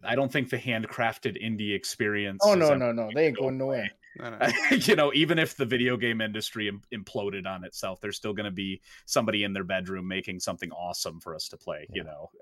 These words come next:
Speaker 1: um, thankfully.
Speaker 4: In, in, indie single player games, store, heavily story driven ones are where I've been a lot lately.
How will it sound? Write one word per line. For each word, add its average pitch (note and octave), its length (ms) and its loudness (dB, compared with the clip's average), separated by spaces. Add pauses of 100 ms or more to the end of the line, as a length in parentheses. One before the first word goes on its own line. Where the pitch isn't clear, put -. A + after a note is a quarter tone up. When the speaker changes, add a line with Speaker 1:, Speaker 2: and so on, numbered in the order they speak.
Speaker 1:
um, D#2 320 -12
thankfully. F2+ 680 0
Speaker 4:
In, C3+ 140 2 (100)
in, C#3 140 4 (240)
indie C#3 180 0
single A#2+ 360 0
player G#2+ 260 -2
games, G#2 380 -6
store, A2+ 420 0
heavily B2 480 -2
story G#2 400 -4
driven G2+ 300 -6
ones G2 280 -6
are G#2+ 60 -8
where G2+ 300 -6
I've G2+ 180 -8
been G2+ 400 -10 (400)
a A#2+ 60 -8
lot F#2+ 460 -8 (220)
lately. G2 400 -10